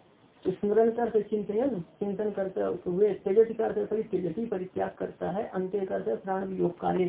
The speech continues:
प्राण वियोग से समय, ये बड़ा कठिन है। प्राण वियोग के समय हरि का स्मरण करते रहना बड़ा कठिन है। जीते ही कोई समस्या आ जाती है तो भगवान को लोग भूल जाता है, हमको इतनी बार जो समस्या आ जाए तो भगवान याद रहे, बड़ा कठिन है। तो जिसका पहले से अभ्यास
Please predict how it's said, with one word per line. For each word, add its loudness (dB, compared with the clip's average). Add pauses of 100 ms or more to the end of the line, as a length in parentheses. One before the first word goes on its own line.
(420)
प्राण 4
वियोग 4
से -2
समय, -2 (540)
ये 2
बड़ा 4
कठिन 0
है। 4
प्राण 0
वियोग -2
के 2
समय 0
हरि -2
का -2
स्मरण -2
करते -4
रहना 0
बड़ा 2
कठिन -2
है। -8 (440)
जीते 2
ही 2
कोई 6
समस्या 2
आ 6
जाती 2
है 2
तो 2
भगवान 0
को -2
लोग -2
भूल -2
जाता -2
है, 0
हमको 0
इतनी 2
बार 0
जो 0
समस्या 4
आ 4
जाए 6
तो -2
भगवान 2
याद 2
रहे, 0
बड़ा 2
कठिन 0
है। -8 (400)
तो -2
जिसका -4
पहले -2
से -2
अभ्यास -2